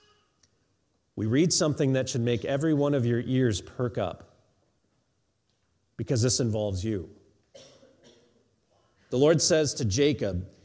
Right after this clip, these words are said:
"In you and in your offspring shall all the families of the earth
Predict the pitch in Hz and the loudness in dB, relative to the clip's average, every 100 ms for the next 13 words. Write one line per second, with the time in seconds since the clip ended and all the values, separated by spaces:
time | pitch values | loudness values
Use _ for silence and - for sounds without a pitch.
0 | _ _ 143 147 143 170 208 220 156 151 | _ _ -2 2 4 4 4 2 2 -2
1 | 156 180 202 214 165 143 131 - 139 135 | 0 2 2 2 0 -2 -4 -4 -2 -2
2 | 131 127 - 127 190 220 196 - 175 175 | -2 -4 -4 -4 -2 -2 -2 -4 -4 -2
3 | 175 151 151 135 143 127 123 123 - | -2 -2 -2 -2 -2 -2 -2 -4 -10